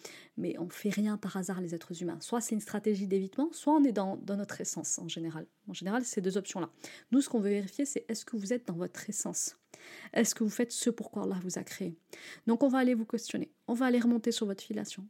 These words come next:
sur votre, votre cheminement de vie. Et on va pouvoir faire des liens. Par exemple, j'avais une élève aussi, euh, qui avait décidé de se positionner sur, euh,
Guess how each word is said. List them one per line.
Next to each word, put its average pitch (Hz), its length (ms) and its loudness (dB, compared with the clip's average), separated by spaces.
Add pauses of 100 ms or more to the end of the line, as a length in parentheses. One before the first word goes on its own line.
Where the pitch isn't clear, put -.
sur - 180 0
votre, 240 460 2
votre 208 260 -4
cheminement 233 400 4
de 226 100 6
vie. 208 180 0 (1120)
Et 214 60 6
on 214 40 6
va 208 100 6
pouvoir 202 240 0
faire 202 160 0
des 208 120 4
liens. 180 240 -2
Par 170 120 -10
exemple, 226 240 0
j'avais 185 220 0
une 180 100 0
élève 220 240 0
aussi, 247 380 -4 (560)
euh, 185 280 -2
qui - 120 -12
avait 170 140 -4
décidé 202 300 -4
de - 60 -8
se - 80 -4
positionner 190 640 -4
sur, 175 320 -8
euh, 175 80 -6